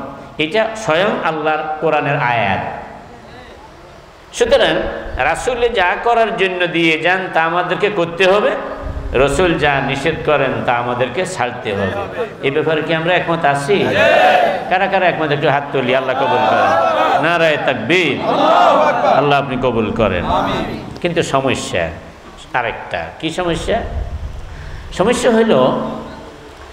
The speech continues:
রাসূলের নবুয়তি জীবন তেইশ বছর। কয় বছর? তেইশ বছর। চল্লিশ বছর বয়সে নবুয়তি দায়িত্ব দেওয়া হলো, ইকরা বিসমি রব্বিকাল্লাযী খালাক আয়াত নাজিলের মাধ্যমে।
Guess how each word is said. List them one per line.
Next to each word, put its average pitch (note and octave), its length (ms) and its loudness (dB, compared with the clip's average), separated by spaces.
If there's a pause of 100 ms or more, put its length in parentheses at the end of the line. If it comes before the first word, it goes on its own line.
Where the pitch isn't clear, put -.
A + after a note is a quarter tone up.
(200)
রাসূলের A3 800 2
নবুয়তি F#3 500 2
জীবন D3+ 440 0
তেইশ B2 260 0
বছর। G2+ 340 -2 (100)
কয় D3+ 120 4
বছর? D#3+ 300 0 (960)
তেইশ F#2 240 0
বছর। - 160 -8 (280)
চল্লিশ F#3+ 360 2
বছর G#3+ 300 2
বয়সে G3+ 580 2 (680)
নবুয়তি E3+ 500 2
দায়িত্ব D3 360 2
দেওয়া B2 260 4
হলো, G#2 500 -2 (160)
ইকরা E3 280 2
বিসমি E3 340 -2
রব্বিকাল্লাযী C#3+ 680 0
খালাক C#3 400 -2
আয়াত B2+ 220 0 (100)
নাজিলের B2+ 520 -2
মাধ্যমে। G#2 480 -2